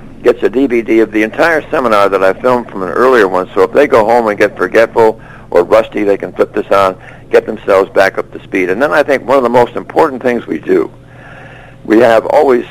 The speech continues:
three local or regional participants who've had a previously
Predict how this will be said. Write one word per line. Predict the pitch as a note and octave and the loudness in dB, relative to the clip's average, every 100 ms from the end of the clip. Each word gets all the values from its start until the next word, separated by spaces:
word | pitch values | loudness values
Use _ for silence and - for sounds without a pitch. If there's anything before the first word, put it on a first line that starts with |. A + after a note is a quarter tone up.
| - | -10
three | - D#3+ E3+ - - - | 0 4 4 0 -12 -20
local | - F#2+ B2+ B2 B2+ | -4 2 2 2 0
or | - F#2 | 2 0
regional | F2 G2+ A#2 - - | 2 0 0 -4 -6
participants | - D#2+ - A2+ - G2 F#2+ | -2 -2 -2 -8 -6 -6 -6
who've | G2+ F#2 | -6 0
had | G2 F#2 | 2 2
a | |
previously | - C3+ C#3 A2+ A2 - - F#2 F2 | 0 -6 -4 -4 -4 -8 -6 -4 -4